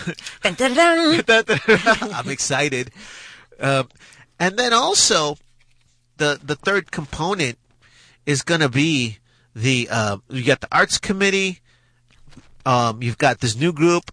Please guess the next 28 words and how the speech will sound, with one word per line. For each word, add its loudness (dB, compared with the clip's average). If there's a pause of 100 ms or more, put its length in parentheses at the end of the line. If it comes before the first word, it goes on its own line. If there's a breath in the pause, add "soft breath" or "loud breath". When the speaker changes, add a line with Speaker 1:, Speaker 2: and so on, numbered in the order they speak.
(140)
Speaker 1:
and 0
then 0
also 2
the 0
Latino -2
nonprofits -2
through -8
Councilman -8
Gallegos. -6 (560 loud breath)
And 2 (260)
September -2
fourteenth -2
will -4
be -4
the -2
press 0
conference -4
where 2
we 0
announce -2 (580 soft breath)
pro-, -2 (180)
proclamation 0
of -6
Latino -2
Arts 2
Day. -2
So, 0 (200)
um, -12